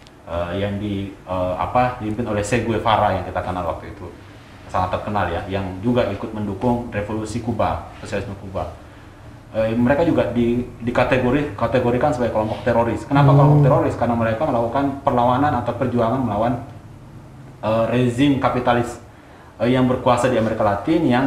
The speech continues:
Speaker 1: disupport oleh Amerika Serikat. Itu yang ketiga. Yang keempat, tahun tujuh puluh sembilan
Speaker 2: Hmm.
Speaker 1: itu disebut sebagai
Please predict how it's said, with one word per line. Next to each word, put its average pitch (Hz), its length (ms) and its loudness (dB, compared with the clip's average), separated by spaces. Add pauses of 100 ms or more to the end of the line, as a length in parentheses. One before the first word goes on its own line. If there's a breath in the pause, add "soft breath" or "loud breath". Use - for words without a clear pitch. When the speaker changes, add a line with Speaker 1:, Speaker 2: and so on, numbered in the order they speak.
Speaker 1:
disupport 107 600 -2
oleh 87 80 -4
Amerika 87 300 -8
Serikat. - 400 -14 (720 loud breath)
Itu 131 160 2
yang 127 160 2
ketiga. 123 320 4
Yang 107 160 0
keempat, 123 360 4 (360)
tahun 151 160 6
tujuh 147 160 2
puluh 135 80 -4
sembilan 143 320 2 (100)
Speaker 2:
Hmm. 143 140 6
Speaker 1:
itu 117 160 10
disebut 143 400 0
sebagai 113 300 0